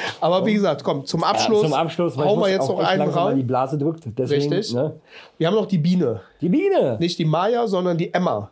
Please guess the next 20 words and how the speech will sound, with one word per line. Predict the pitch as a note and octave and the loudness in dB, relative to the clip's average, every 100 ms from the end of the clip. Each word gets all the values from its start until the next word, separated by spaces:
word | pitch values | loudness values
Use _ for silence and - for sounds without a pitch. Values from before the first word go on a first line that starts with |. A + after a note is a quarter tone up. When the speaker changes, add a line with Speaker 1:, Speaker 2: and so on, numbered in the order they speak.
| - | -4
Speaker 2:
Ja, | C3+ | 0
auch | C3+ | 2
nicht | D3+ D3+ | 0 0
meine | E3+ F3+ | 0 0
Biene, | A#2+ A#2 G#2+ | 0 0 0
ne? | C#3 C#3+ | -2 -2
Speaker 1:
Nee, | D#3 B2 | -2 0
Speaker 2:
So. | A#2+ | -2
Speaker 1:
nicht | C3+ E3 | -2 -2
deine | C#3 | -2
Biene. | A#2 G#2+ G#2 G2+ - - | -2 -4 -4 -8 -20 -8
Nee, | - C#3 | -2 0
die | F3 | 2
Emma, | G#3 A3 B3 C#4 E3+ | 2 2 -2 -2 -2
äh, | F3 F3 | 0 0
Borussia | E3+ G3 G3 | -2 -2 -2
Dortmund, | E3+ D#3 D#3 A#2+ G2+ - _ _ | -2 -2 -2 -4 -4 -8 _ _
hat, | - D3+ F3+ - | -2 0 -2 -4
äh, | - E3+ E3+ F3 E3+ F3 F3 F3+ | -2 0 2 2 2 0 0 -4
bei | D#3+ D3+ D3+ D#3 D#3+ | -4 0 2 0 0